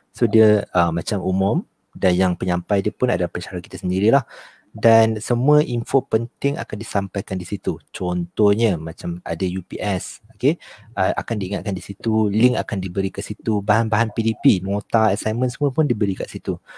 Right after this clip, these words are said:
So tolong join bagi yang belum join, ya, saya rasa mostly dah join kot. Okey. And then lagi satu yang penting adalah WhatsApp ataupun Telegram dengan pensyarah yang belah kanan ni kan.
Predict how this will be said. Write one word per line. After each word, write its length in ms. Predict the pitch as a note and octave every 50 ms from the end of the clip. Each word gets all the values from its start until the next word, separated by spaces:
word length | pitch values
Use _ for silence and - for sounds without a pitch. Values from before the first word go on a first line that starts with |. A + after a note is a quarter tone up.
| - - _ -
So 240 | - C#3 C3 A#2+
tolong 480 | - - A#2+ A#2+ B2 C3+ D3 C#3+ C3+ A#2+
join 400 | - B2 B2 A#2+ A2 G#2 G2+ G2
bagi 240 | G2+ F#2+ G2+ G2+ G2
yang 80 | F#2
belum 240 | F2+ F#2 F#2 F2+ F2
join, 480 | - - - F#2 F2+ F2 F#2+ A#2 D3+ E3 C3
ya, 160 | - G#2+ A2+ -
saya 240 | - F#2 F2 E2+
rasa 160 | - C#3+ B2+ - -
mostly 320 | G2+ F#2 F2 - - A2+ F#2+
dah 80 | F2
join 240 | D#2+ E2+ E2+ F2+ G2
kot. 160 | C#3+ C3 - - _ _ _ _ _ _ _ _ _ _ _ _ - -
Okey. 240 | F#2 - A#2+ D3+ - - - - - - -
And 160 | - G#2 G#2+
then 160 | B2+ B2 G#2+
lagi 240 | G#2 G#2+ A2+ B2 B2+
satu 560 | - - A2 - _ - C3+ D3 F#3 A3 G3+ - _ _ _ _ _ _ -
yang 240 | A2 G#2+ G#2 G#2+ G2
penting 560 | _ - G#2+ G2 G2+ - - - E3+ F3+ E3+
adalah 560 | - - G#2+ F#2+ G2 G2+ G#2 A2 C#3 G#3+ B3 _ _ _ - -
WhatsApp 640 | - F2+ F2+ F2+ F#2 F#2+ F#2+ F#2 - - - B2 -
ataupun 480 | - F#2+ - - - - - A2 G2+ -
Telegram 480 | - G2+ F#2+ G2 G2+ F#2+ - A#2 A2
dengan 240 | G#2 G2 G2+ G2 F#2
pensyarah 480 | - G#2 F2+ - - G2 F#2 F#2 F2+ F#2
yang 80 | G2
belah 160 | F#2+ G2+ G2+
kanan 160 | G#2+ A2 A#2+ B2
ni 80 | C3
kan. 240 | C3+ C#3 A2+ F2